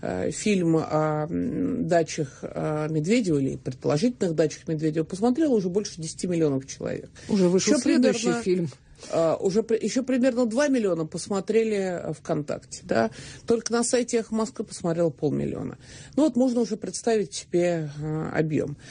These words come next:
Speaker 1: А мы в этом номере New Times опубликовали материал о тех, кто идут работать сейчас на кампанию, э, Навального. Совершенно состоять-, так сказать, состоявшиеся люди, молодые, но уже, э, с приличными карьерами. Там,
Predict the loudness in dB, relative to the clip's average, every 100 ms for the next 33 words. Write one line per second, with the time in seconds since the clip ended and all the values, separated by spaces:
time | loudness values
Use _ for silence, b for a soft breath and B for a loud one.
0 | B B 0 2 4 4 2 0 -2 0
1 | 0 2 0 0 0 0 -2 0 2 2
2 | 0 -2 -2 -2 0 2 2 2 2 2
3 | 0 0 0 0 0 -2 0 -4 -2 -2
4 | -2 0 0 2 0 -2 -10 -6 -4 -6
5 | -2 -2 2 2 2 0 -2 -2 -2 0
6 | 0 2 4 2 -2 -10 B B B B
7 | 0 4 4 2 0 2 2 2 -2 -6
8 | -6 -4 -6 -6 -6 -2 0 0 -2 -4
9 | -4 -2 0 0 -2 -2 -2 2 4 4
10 | 2 0 0 0 0 0 0 -2 -2 B
11 | B B B 0 4 4 4 2 2 2
12 | 2 2 0 2 0 0 2 0 0 0
13 | -2 -4 -2 -4 -6 -10 -8 -6 -6 -6